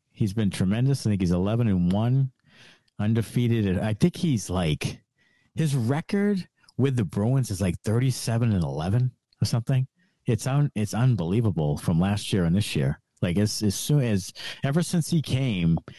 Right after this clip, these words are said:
they really hit it right on this. And we, you know, we questioned it when they signed him. I remember when we had Mike Milbury on last season,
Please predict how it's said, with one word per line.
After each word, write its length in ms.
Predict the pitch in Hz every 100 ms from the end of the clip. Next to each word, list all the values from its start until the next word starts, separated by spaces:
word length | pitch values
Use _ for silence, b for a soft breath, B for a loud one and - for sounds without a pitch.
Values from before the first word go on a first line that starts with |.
| B B -
they 100 | 160
really 300 | 170 247 233
hit 200 | 143 156
it 80 | 110
right 220 | 117 123
on 120 | 104
this. 280 | 82 78 -
And 120 | 90
we, 160 | 117 127 _
you 120 | - 92
know, 60 |
we 120 | 78 131
questioned 500 | - 135 127 135 120
it 100 | 117
when 140 | 107
they 100 | 95
signed 380 | 85 113 113 135
him. 160 | 139 127 B
I 40 | 190
remember 220 | 226 156
when 80 | 147
we 100 | 143
had 160 | 147
Mike 240 | 139 139 139
Milbury 440 | 139 170 143 98
on 100 | 95
last 220 | 104 104 -
season, 380 | 135 135 82